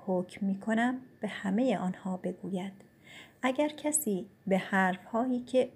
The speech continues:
او به نام من می‌گوید گوش نکند، من خودم او را وادار به پاسخگویی برای آن می‌کنم. تثنیه هجده هجده و نوزده. من از پدر سؤال خواهم کرد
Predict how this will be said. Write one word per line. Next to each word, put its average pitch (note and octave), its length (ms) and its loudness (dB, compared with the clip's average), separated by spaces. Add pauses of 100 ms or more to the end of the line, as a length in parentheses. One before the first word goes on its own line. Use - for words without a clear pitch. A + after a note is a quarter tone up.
(120)
او C#4 320 4
به F#3 100 4
نام F3 340 2
من F3 180 0
می‌گوید F3+ 720 -2
گوش F#3 320 -4
نکند، G#3 460 -2 (640)
من F#3+ 220 4
خودم F#3 480 0
او G#3 180 2
را F3 320 4
وادار G3+ 460 4
به A#3 140 2
پاسخگویی F3+ 920 -4 (120)
برای F3 360 0
آن F#3+ 160 -2
می‌کنم. G3+ 500 -6 (720)
تثنیه F#3 680 0 (220)
هجده G#3 340 2
هجده G3 640 -2 (380)
و F#3+ 320 2 (200)
نوزده. F#3+ 440 -4 (1300)
من G3 400 2 (140)
از G#3 240 2
پدر A#3 280 4
سؤال C4+ 420 2
خواهم F#3+ 440 -2
کرد F#3 440 -2